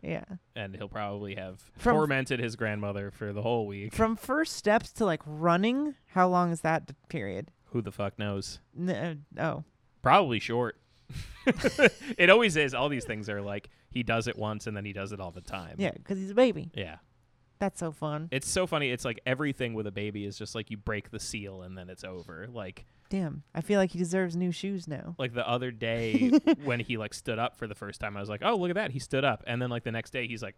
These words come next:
Speaker 2: up and down, up and down, up and down, up and down. You're like, "Well, I guess
Speaker 1: <laughs>
Speaker 2: you just
Speaker 1: I'm
Speaker 2: needed to,"
Speaker 1: bored of it now.
Speaker 2: like, so often you
Speaker 1: <laughs>
Speaker 2: just need to prove to yourself that it's,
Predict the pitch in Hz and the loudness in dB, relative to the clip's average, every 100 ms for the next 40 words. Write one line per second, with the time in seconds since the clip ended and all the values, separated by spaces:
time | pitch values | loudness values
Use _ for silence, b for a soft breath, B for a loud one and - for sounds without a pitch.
0 | 139 - 113 110 110 110 113 107 104 107 | -6 -6 -6 -6 -6 -10 -10 -10 -10 -12
1 | 98 95 95 104 104 104 101 101 101 117 | -12 -12 -14 -12 -10 -10 -10 -12 -12 -6
2 | 147 139 123 - - B B - - 262 | -4 -4 -4 -6 -12 B B -4 0 4
3 | 285 160 160 175 220 269 233 226 214 180 | 6 8 8 8 10 10 10 12 10 8
4 | 175 165 151 165 170 160 - 180 175 392 | 0 -2 2 6 6 6 6 10 12 12
5 | - 147 127 139 131 117 - 135 127 - | 8 4 -2 -2 -2 -2 -2 -2 -2 -4
6 | 113 113 127 107 - 101 - | -4 -2 -2 -2 -4 -8 -10